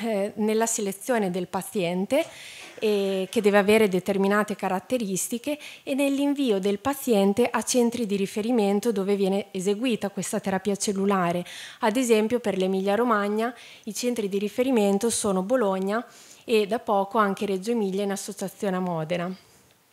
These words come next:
Una volta che il paziente, eh, è stato inviato al centro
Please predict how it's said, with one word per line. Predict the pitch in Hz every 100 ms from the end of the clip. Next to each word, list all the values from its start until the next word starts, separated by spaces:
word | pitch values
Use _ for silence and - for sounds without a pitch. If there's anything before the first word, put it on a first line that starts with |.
| _ _ - -
Una | 233 240
volta | 262 277
che | 247 220 214
il | 185 180
paziente, | 202 - 247 226 190 180 175 - - - -
eh, | - 185 180 175 175
è | 190
stato | 180 220 220
inviato | 196 196 202 254
al | 285
centro | - 220 185 196 220 262